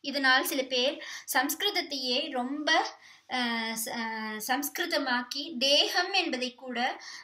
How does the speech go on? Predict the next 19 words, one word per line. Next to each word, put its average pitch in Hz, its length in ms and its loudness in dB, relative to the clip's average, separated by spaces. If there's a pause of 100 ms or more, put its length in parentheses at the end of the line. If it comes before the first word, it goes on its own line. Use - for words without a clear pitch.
(120)
திரேகம் 339 640 6
என்று 254 260 0
சொல்கிறார்கள். 220 720 -4 (300)
தமிழ் 285 480 4
என்பதில் 285 680 0
த, 254 380 4 (240)
திரவாகி 269 680 6
இருக்கிறது. 202 640 -8 (320)
மீ 330 400 2
என்பது 277 440 2
வி 294 460 0
என்றாகி 226 460 2
இருக்கிறது. 196 580 -8 (300)
மாவும் 302 600 6
வாவும் 285 720 6
ஒன்றுக்கொன்று 302 760 -2
மாறுவதற்கு, 269 960 0 (280)
அஹ், 226 580 0 (120)
அஹ், 226 240 -8